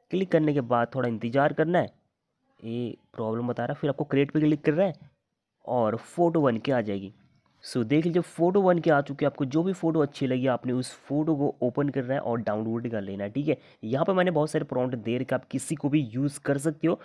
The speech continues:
अगर आपको फोटो अच्छी नहीं लगती तो आपको फिर से क्रिएट पे क्लिक करना है और यहाँ पे दूसरी फोटो बन के आ जाएगी। ये देख लीजिए यहाँ पे दूसरी फोटो बन के आ चुकी है,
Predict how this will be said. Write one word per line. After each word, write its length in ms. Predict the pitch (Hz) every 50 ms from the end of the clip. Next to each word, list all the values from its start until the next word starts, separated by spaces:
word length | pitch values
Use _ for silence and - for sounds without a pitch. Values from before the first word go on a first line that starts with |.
| - - - - -
अगर 160 | 113 117 143 -
आपको 200 | - - 214 208
फोटो 300 | - - 214 202 208 208
अच्छी 260 | 214 208 - 214 208
नहीं 340 | 185 156 135 120 113 139 175
लगती 340 | 170 165 160 - - 160 160
तो 120 | - 165
आपको 240 | 156 151 - - 160
फिर 180 | - - 160 147
से 140 | - 170 160
क्रिएट 320 | - - 156 160 170 160
पे 100 | - 165
क्लिक 280 | 160 165 170 170 165 -
करना 180 | - 165 170 185
है 200 | 143 - - _ _ _ _ _ -
और 200 | - 120 165 190
यहाँ 280 | 190 180 170 160 180 180 -
पे 180 | 160 160 175 175 - -
दूसरी 380 | 123 117 151 165 - - 196 196
फोटो 300 | 180 - 147 143 139 147
बन 160 | 135 131 127
के 120 | 120 - 135
आ 80 | 120 113
जाएगी। 320 | 107 113 104 92 - 104 _ _ _ _ _ - 131
ये 100 | 143 156
देख 200 | 180 180 - -
लीजिए 140 | 160 160
यहाँ 100 | 175 165
पे 80 | 175 165
दूसरी 340 | 127 127 147 143 - - 180 170
फोटो 320 | - 165 160 147 143 151
बन 160 | 143 143 135
के 120 | 123 143 135
आ 100 | 131 143
चुकी 300 | 143 151 147 - 147 147
है, 100 | 156